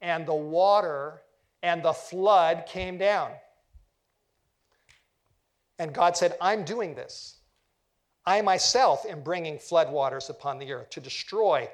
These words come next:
from under heaven all flesh in which is the breath of life. Everything that is on the earth shall die."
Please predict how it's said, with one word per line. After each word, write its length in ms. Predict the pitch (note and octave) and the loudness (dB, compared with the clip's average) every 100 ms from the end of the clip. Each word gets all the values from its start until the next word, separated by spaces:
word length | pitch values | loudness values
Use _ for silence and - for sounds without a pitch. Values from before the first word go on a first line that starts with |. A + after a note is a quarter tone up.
| - - | -14 -6
from 180 | D#3 | -2
under 220 | E3+ G#3 G#3 | 0 0 0
heaven 320 | F3 D3+ C#3+ | 2 0 -2
all 240 | D3 F3+ | 0 0
flesh 420 | F#3 F3+ D3 - | 0 -2 -2 -2
in 140 | D#3 C#3+ | -12 -8
which 200 | D3 - | -8 -8
is 120 | - | -12
the 80 | A2+ | -6
breath 240 | D3+ D3+ | -4 -2
of 100 | D3 | -2
life. 240 | D#3 B2+ - _ _ - | -4 -4 -8 _ _ -4
Everything 380 | E3 F3+ F3+ E3+ | -2 0 -2 -2
that 80 | C#3 | -2
is 120 | D3+ | 0
on 120 | D3 | -2
the 120 | D3+ | -2
earth 260 | D3 C3+ - _ | -6 -8 -10 _
shall 240 | - C3 | -8 -8
die." 260 | A2+ A#2 | -8 -18